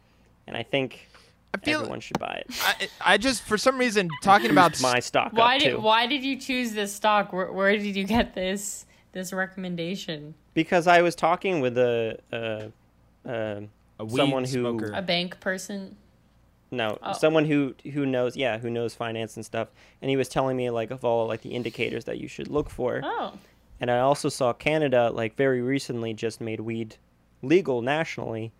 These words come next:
Speaker 1: so I was like, might as well look at what's,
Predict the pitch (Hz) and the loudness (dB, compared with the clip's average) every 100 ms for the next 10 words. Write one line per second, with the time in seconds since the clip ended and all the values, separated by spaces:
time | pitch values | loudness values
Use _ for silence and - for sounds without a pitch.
0 | _ _ _ - - 127 117 120 113 117 | _ _ _ -12 0 2 4 2 0 0
1 | 107 127 120 123 113 110 110 110 107 - | -2 -2 -2 -2 -2 0 0 -2 -6 -14
2 | _ _ 101 147 127 123 _ _ - 127 | _ _ -8 -6 -6 -8 _ _ -8 -2
3 | 127 - - | -2 -4 -14